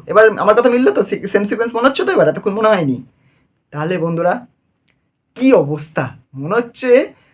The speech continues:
ব-, এত ব-, আবার এত বছর বাদে সেম মুভি হলে রিলিজ করা হয়েছে, হলে রিলিজ আবার হয়েছে। সেরকম সিচুয়েশন হয় না, কিছু কিছু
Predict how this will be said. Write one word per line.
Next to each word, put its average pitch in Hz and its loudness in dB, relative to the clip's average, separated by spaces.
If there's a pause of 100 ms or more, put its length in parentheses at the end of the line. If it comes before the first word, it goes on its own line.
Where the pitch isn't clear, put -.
(160)
ব-, 143 -2
এত 143 -4
ব-, 185 0
আবার 175 6
এত 180 2
বছর 202 -4
বাদে 196 2
সেম 220 -4
মুভি 226 2
হলে 156 2
রিলিজ 233 -4
করা 240 4
হয়েছে, 147 -2 (760)
হলে 160 0
রিলিজ 226 -2
আবার 233 4
হয়েছে। 233 0
সেরকম 208 -2
সিচুয়েশন 233 -6
হয় 185 -2
না, 277 -2
কিছু 226 -10
কিছু 220 -6